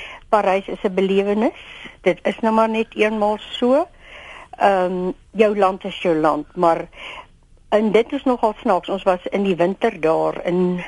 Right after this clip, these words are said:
Desember, Januarie en Februarie is hulle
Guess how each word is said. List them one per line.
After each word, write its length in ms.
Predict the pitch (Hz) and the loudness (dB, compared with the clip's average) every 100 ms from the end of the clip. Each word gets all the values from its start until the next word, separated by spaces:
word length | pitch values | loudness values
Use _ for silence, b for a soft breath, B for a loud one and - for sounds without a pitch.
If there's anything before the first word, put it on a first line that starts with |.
| B B | B B
Desember, 760 | - 190 - 226 214 214 220 208 | 0 0 2 0 2 2 0 0
Januarie 680 | 170 170 180 190 180 175 - | 2 2 2 2 2 0 -2
en 100 | 156 | -2
Februarie 480 | 180 170 170 165 151 | 0 2 2 2 0
is 100 | - | -2
hulle 260 | 147 151 | -2 -2